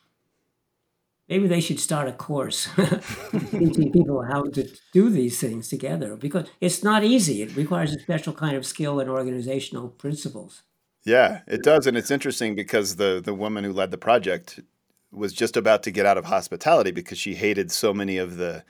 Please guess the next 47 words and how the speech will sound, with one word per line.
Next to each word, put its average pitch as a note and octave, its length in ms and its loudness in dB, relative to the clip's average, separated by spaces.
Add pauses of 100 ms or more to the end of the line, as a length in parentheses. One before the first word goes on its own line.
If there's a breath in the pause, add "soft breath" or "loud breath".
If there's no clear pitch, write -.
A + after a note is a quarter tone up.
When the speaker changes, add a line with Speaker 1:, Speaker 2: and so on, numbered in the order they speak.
(840 soft breath)
Speaker 2:
the E2+ 360 -4
trivial G#2 420 2
things G2 360 -2
that F#2 120 -2
made F#2+ 200 -2
it - 220 -2
hard F#2+ 440 0 (440)
to - 120 -10
succeed. G2+ 560 -2 (420)
And F2 160 -14
so F#2 220 -2 (160)
she - 160 -10
kind F#2+ 200 -6
of, E2+ 160 -10
it F#2 60 -6
was F2+ 160 -8
like F2 180 -4
the F2 100 -4
last F#2+ 400 -2
time F#2+ 220 -4
she F2+ 120 -8
was E2+ 100 -10
gonna F2 160 -8
try. E2+ 460 -2 (100)
And F2 340 -12
now F#2 220 -6
she's F2 240 -12
seen F#2 160 -8
that E2 160 -12
technology F2 480 -8
can E2+ 380 -14
alleviate A2+ 420 -6
a - 80 -8
lot - 160 -6
of - 60 -14
those - 240 -8
things, - 340 -10
like, E2+ 140 -10 (380)
move A2+ 340 -4
those, F#2 180 -6
a - 120 -6
lot A#2 140 8
of B2+ 60 4
those G#2 100 -2
pain A#2+ 200 -4
points G#2 280 -6
away A2 360 4